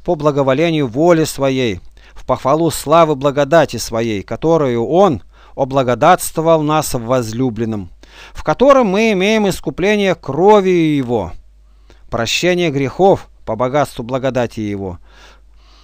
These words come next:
каковую Он в преизбытке даровал нам во всякой премудрости и разумении, открыв нам тайну Своей воли по Своему благоволению, которое Он прежде положил в Нем,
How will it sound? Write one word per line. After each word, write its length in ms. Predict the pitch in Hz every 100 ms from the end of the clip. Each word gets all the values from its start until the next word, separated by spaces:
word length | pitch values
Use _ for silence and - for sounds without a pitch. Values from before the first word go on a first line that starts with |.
| - - - -
каковую 640 | 160 160 180 262 302 269
Он 180 | 208 254
в 60 | -
преизбытке 640 | 202 160 120 185 233 -
даровал 520 | 170 160 147 170 202
нам 280 | 202 196 160
во 180 | 117 127
всякой 420 | 123 160 180 180
премудрости 760 | 160 - 127 139 180 180 165 -
и 60 | 147
разумении, 800 | 131 113 113 123 160 185 185 160 - - _ _ -
открыв 500 | - 113 - 165 196
нам 200 | 170 127
тайну 440 | - 147 170 180 165
Своей 420 | - 135 151 165
воли 520 | 113 139 160 151 127 - - - - _ - -
по 100 | 127
Своему 380 | - 143 147
благоволению, 840 | 131 135 135 147 156 117 98 90 90 - - -
которое 440 | 131 156 220 180
Он 120 | 135
прежде 380 | - 143 170 165
положил 480 | 135 117 113 131 139
в 80 | 120
Нем, 360 | 110 113 110